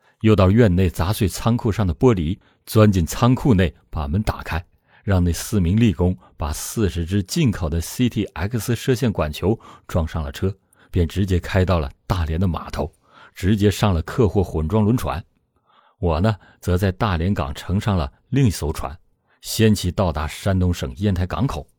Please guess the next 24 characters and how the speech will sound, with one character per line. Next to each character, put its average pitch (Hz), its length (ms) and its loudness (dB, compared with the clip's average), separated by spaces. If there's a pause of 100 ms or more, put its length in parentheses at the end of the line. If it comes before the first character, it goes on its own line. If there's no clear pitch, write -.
(680)
我 87 120 0
化 107 220 -2
了 90 80 0
妆 95 200 0
以 80 80 0
后， 101 260 0 (300)
等 104 200 4
那 120 120 8
艘 110 200 6
客 117 300 4
货 107 180 4
滚 87 220 2
装 107 160 2
船 98 220 0
到 107 160 0
达 95 160 0
烟 113 220 2
台， 76 260 -4 (440)
我 90 120 2
便 95 180 4
上 98 240 0
船 82 200 -2
接 110 160 4
车， 113 240 0